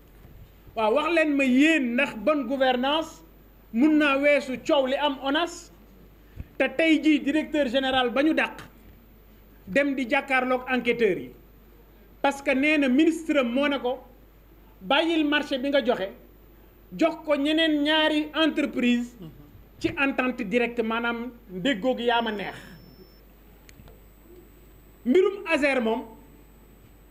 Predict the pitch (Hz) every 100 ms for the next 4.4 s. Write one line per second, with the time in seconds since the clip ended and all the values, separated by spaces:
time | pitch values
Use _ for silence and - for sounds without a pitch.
0 | - - - - - - - - - -
1 | - - - - - - - - - -
2 | - 180 220 214 233 226 226 226 226 -
3 | - - - - - 208 269 269 269 247
4 | 226 220 -